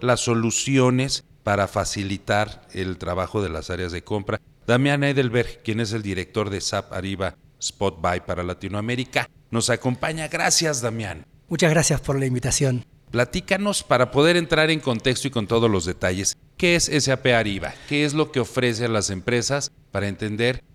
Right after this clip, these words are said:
Speaker 1: por qué la alianza con Mercado Libre se vuelve importante?
Speaker 2: Mira, nuestro hashtag en S A P Ariba es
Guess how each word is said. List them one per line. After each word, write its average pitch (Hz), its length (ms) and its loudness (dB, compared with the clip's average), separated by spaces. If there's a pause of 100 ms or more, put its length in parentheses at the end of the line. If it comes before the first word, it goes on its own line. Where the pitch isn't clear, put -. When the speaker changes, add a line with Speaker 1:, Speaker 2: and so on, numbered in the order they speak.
Speaker 1:
por 117 320 2
qué 151 360 2 (220)
la 123 220 4
alianza 123 480 2
con 117 180 -4
Mercado 101 400 -2
Libre 107 460 -6 (220)
se - 180 -6
vuelve 92 280 0
importante? 82 560 -8
Speaker 2:
Mira, 170 240 2 (200)
nuestro 170 260 0
hashtag 220 680 2 (160)
en 160 160 2
S 170 160 2
A 160 80 4
P 160 140 4
Ariba 160 540 4
es 151 280 -2